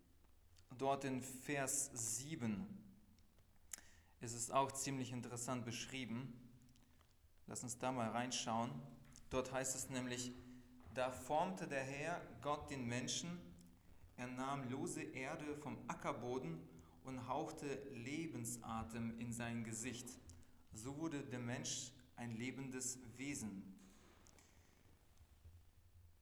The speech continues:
Genau. Ähm, und hier als Kommentar dazu steht geschrieben bei mir, ähm, der gleiche Ausdruck Seele,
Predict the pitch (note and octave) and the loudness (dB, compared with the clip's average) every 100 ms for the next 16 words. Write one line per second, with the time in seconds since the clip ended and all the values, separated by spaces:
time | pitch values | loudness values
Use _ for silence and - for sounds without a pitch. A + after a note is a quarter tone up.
0 | - - B2 A#2 A2+ G#2 - - - - | -14 -4 0 4 4 2 -4 -10 -16 -20
1 | - - - - - - - - B2+ A#2+ | -20 -20 -20 -20 -20 -20 -20 -12 -4 0
2 | B2 A#2+ A#2+ A#2+ - - - - - - | 2 0 0 -4 -12 -16 -18 -20 -18 -18
3 | - - A#2 A2 A#2+ - E3 A#2+ A#2+ - | -18 -12 -8 -6 -4 -2 0 0 0 0
4 | C3 B2 A#2+ C#3+ D3 C#3 - C#3 C#3+ C#3+ | 0 0 2 2 2 2 -2 -2 0 0
5 | - C3 - - - C3 C#3 B2+ B2 B2 | -2 -4 -4 -4 -2 -2 0 0 0 2
6 | C3 C3+ C3+ - - - - - - - | 0 0 -6 -12 -14 -16 -14 -12 -14 -6
7 | B2+ A#2+ A#2+ A#2 G#2+ - - - - - | 0 2 4 4 0 -6 -10 -14 -18 -20
8 | - - - A#2+ B2+ C3 E3+ F#3+ F3 F3+ | -20 -20 -10 -2 0 4 2 2 2 2
9 | G3 - C#3+ D3 - - A#2+ - - F3 | 2 0 0 -2 -2 -6 0 2 2 2
10 | B2 C#3 | 4 2